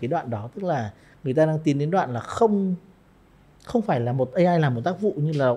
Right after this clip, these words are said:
đọc bài viết hay là viết bài hay là làm video nữa, mà là sinh ra những,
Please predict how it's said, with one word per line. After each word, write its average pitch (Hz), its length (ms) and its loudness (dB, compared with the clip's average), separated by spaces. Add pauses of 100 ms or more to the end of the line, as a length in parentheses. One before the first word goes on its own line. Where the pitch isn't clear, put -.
đọc 135 160 -2
bài 120 160 0
viết 151 260 2
hay 165 120 0
là 143 80 -2
viết 240 180 -2
bài 123 300 -2 (300)
hay 156 160 -4
là 135 200 0
làm 120 160 -6
video 160 240 0
nữa, 175 220 -2 (640)
mà 135 100 -6
là 123 80 -4
sinh 165 280 -4
ra 160 220 2
những, 180 300 -6